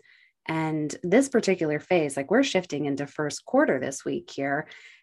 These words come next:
And it's all about, like, as we're taking action towards what we really want, and we're starting to shift into that more assertive role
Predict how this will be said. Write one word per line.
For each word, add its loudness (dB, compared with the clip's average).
And 2
it's -2
all 8
about, 6
like, 0
as 2
we're 4
taking 2
action 0
towards -2
what -6
we -8
really 6
want, -2
and -8
we're -6
starting 2
to -2
shift 0
into 2
that -6
more 6
assertive -2
role 2